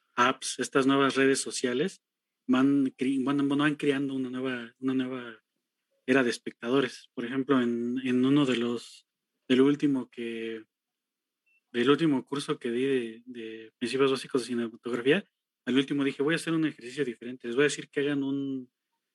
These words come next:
este, un cortometra-, una, una historia que no les abarque más de un minuto y medio.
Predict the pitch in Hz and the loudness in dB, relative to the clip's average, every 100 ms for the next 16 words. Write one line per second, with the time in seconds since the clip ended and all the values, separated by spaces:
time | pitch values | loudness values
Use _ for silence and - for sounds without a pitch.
0 | _ - 117 - - - 117 113 110 110 | _ -12 -10 -10 -12 -10 -10 -10 -12 -14
1 | 120 127 135 139 127 113 110 - 139 147 | -4 -2 0 0 -2 -4 -6 -6 0 4
2 | 156 151 151 160 143 - 156 147 175 233 | 4 2 0 -2 -2 0 0 2 -2 -6
3 | _ _ _ - 131 135 131 123 127 127 | _ _ _ -2 0 0 -2 -4 -4 -4
4 | 127 123 127 123 123 - 123 123 123 | -4 -2 -2 -2 -4 -4 -4 -4 -6